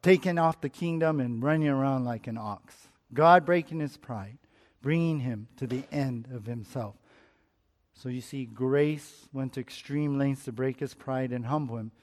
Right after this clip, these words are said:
so he could become a changed person.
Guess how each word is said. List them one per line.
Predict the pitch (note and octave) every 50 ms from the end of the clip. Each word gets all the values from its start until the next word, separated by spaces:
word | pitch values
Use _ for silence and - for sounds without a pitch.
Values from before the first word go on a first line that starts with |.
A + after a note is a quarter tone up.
| _ _ _ _ _
so | - - C3 B2
he | A2 - - - - D3 D3 C3+
could | - - D#3+ C#3+ B2
become | - D3+ C3+ - - - A#2 A2 G#2 G#2 G#2+ - _ _ _ _ -
a | C3+ B2
changed | G#2+ - - - A2+ G#2 G2 F#2+ F#2+ G2 - - - _ _ _ _ _ _ _ _ _
person. | - - G2+ F#2+ - - - - G2